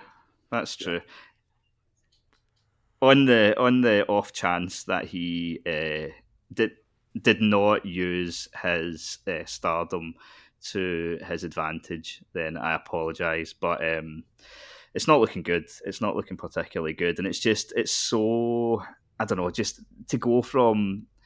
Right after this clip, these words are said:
like, I don't think anyone was expecting much from the game. Like, obviously, it had sort of weird reviews. Some people loved it, some people hated it, and the reason it got so big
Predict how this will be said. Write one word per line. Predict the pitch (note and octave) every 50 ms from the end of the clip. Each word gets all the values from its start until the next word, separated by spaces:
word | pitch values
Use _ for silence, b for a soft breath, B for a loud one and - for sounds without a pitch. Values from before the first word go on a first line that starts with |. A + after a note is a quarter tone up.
| _ _ - -
like, | C3+ C#3 -
I | C3+
don't | C3 E3 F3+ G3
think | F3 - F#3+ F#3+ G#3
anyone | F3+ D#3 C3+
was | A#2+ G#2+ A2
expecting | - - - G2+ G2+ G2+ - - A2 G#2 G2 - G#2+
much | G2+ G2 F#2+ G2 - - - -
from | - - G2+ F#2+ F#2 F2+
the | F2+
game. | E2+ - F2 F2+ F#2 G2+ G2+ F#2 F#2+ b b b b b b
Like, | - G#2 -
obviously, | A2+ A2 A2 G#2 - - G#2
it | -
had | - A2 G#2+ A2+ G#2+
sort | - - A#2+ G2 D2+
of | F2 F2+ - _ _ _ _
weird | B2+ A2+ G#2+ G#2+ G2+ F2+ -
reviews. | F#2 D#2 F2 F2+ F2+ - -
Some | F#2 F2+
people | - F2+ F2+ E2+
loved | F2 F2 E2+ - -
it, | - -
some | - D#2+ D#2+
people | - - E2+ - D2+
hated | - E2+ F2+ F2 - G2 F2
it, | F2+ F2 F2 - b b b b b b
and | F#2+ F#2+ F#2+ F#2
the | G2
reason | G2+ A2+ A2+ A#2+ B2
it | G#2+
got | - G2 F2 -
so | - - F2
big | D2+ - E2+ F2 F#2 F2 E2+ - -